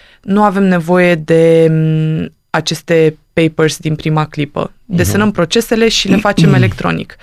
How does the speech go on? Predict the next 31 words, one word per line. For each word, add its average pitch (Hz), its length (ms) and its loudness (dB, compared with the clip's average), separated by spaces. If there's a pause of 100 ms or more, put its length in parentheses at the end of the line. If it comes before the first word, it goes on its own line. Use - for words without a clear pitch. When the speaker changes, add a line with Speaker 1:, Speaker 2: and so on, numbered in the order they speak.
(340)
Speaker 1:
În 190 120 0
schimb, 220 400 0 (120)
un 190 280 0
insight 214 420 0
foarte 226 300 -4
interesant 170 440 -4
pe 180 80 -4
care 170 200 -2
l-am 160 180 0
avut 160 220 -4
din 160 160 -6
zona 165 300 -2
de 156 240 0
asigurări, 156 560 -4
discutând 160 420 -10
cu 165 100 -10
cineva 156 360 -4
din 151 160 -6
sua 156 280 -4
săptămâna 160 500 -6
trecută, 214 480 -6 (420)
a 202 120 -2
fost 226 300 -6
faptul 214 460 -4
că, 202 340 -2
m, 190 240 0 (380)
companiile 190 580 0
foarte 185 360 -4
mari 175 200 -2
de 185 80 -2
asigurări, 170 720 -4